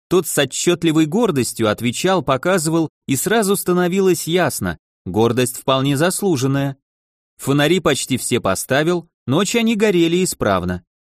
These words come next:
Дом на холме был освещен со всех сторон, равно как и место для стоянки караванов, равно как и часть улицы перед уже готовыми четырьмя домами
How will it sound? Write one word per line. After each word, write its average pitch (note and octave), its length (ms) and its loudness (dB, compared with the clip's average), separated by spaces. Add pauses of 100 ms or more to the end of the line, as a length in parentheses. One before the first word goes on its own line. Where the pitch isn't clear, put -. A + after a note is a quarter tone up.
(120)
Дом E3 280 2
на F3 80 2
холме F3+ 420 0
был D#3+ 200 2
освещен E3 460 -2
со D#3+ 200 -2
всех G3 300 -2
сторон, F3+ 500 -2 (180)
равно C3+ 400 2
как D3 220 0
и D3 80 2
место C#3+ 360 0
для C3 200 0
стоянки C#3 580 0
караванов, D#3+ 720 0 (200)
равно G#3 380 2
как G#3 240 -2
и G#3 60 2
часть G3 340 0
улицы G3+ 440 0
перед C#3+ 280 0
уже D#3 220 2
готовыми D#3+ 560 2
четырьмя C#3+ 480 0
домами C#3 560 2